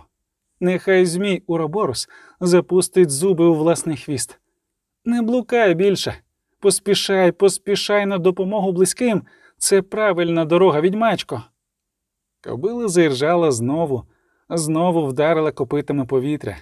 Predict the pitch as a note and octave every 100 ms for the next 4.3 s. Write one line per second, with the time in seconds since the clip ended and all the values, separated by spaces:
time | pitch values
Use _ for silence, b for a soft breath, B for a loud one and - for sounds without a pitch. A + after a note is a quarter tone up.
0 | _ _ _ _ _ _ _ - C3+ B3+
1 | B3+ A3 G3+ F#3+ - F3+ D3 G3+ F#3+ b
2 | - D#3+ - F#3+ F3 D3 E3 D#3 F3+ C3
3 | D#3+ E3+ D3+ E3 - - D3+ C3 B2+ F#3+
4 | F#3 G2+